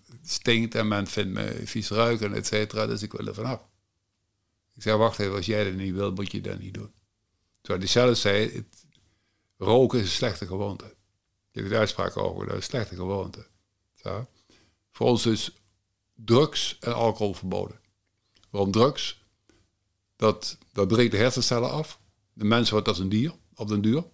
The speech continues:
Kan niet goed meer denken. En met alcohol zie je hetzelfde. Ja, bepaalde mensen worden niet dronken bij tien glazen, eh, ja, of bij tien kratten bier, et cetera, en anderen bij één. Snap je? Je weet dat niet. Je hebt, je weet niet in de gaten. Dus het is voor iedereen niet.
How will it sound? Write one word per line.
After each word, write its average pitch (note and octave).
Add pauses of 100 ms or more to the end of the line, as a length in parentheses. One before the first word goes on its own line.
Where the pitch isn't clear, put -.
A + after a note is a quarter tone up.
(180)
Kan A2+
niet G#2+
goed A2+
meer G2
denken. A#2 (640)
En A2+
met A2+
alcohol B2+
zie A#2
je G2+
hetzelfde. F2 (380)
Ja, G#2
bepaalde G#2+
mensen G#2
worden G2+
niet G2+
dronken G2
bij F#2+
tien G2+
glazen, A#2
eh, - (300)
ja, G#2
of A2
bij G#2
tien G#2+
kratten G#2
bier, C#3+ (380)
et B2
cetera, A#2+
en A#2
anderen A2+
bij A#2
één. A2+ (440)
Snap A2
je? A#2+ (140)
Je A#2
weet C3
dat G#2+
niet. G2
Je A2
hebt, G#2+ (120)
je B2
weet A#2
niet A2
in G#2
de G2+
gaten. F2
Dus G#2+
het A#2+
is A2
voor B2
iedereen G#2
niet. F#2